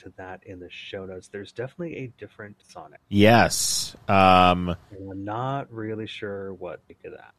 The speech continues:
Speaker 2: I, I think I like it, but also, yeah, what does that mean?
Speaker 1: Yeah.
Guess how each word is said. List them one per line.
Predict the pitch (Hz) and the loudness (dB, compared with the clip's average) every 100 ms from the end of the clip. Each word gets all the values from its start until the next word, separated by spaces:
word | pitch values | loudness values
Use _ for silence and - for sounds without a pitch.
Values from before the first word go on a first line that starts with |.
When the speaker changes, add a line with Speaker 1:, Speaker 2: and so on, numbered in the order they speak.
| - | 4
Speaker 2:
I, | 120 143 160 151 139 135 - _ - | 8 10 10 10 10 8 2 _ 2
I | 95 123 | 4 6
think | 143 120 | 6 6
I | 113 92 | 8 8
like | 85 95 | 6 6
it, | 143 147 - - | 4 4 0 -2
but | 104 104 | 0 4
also, | 101 104 113 | 4 4 4
yeah, | 101 104 90 | 6 8 8
what | 90 92 98 104 | 6 6 8 8
does | 104 92 | 6 4
that | 95 92 - | 4 4 2
mean? | 92 80 73 78 _ _ | -2 -4 -6 -10 _ _
Speaker 1:
Yeah. | 104 87 | -10 -10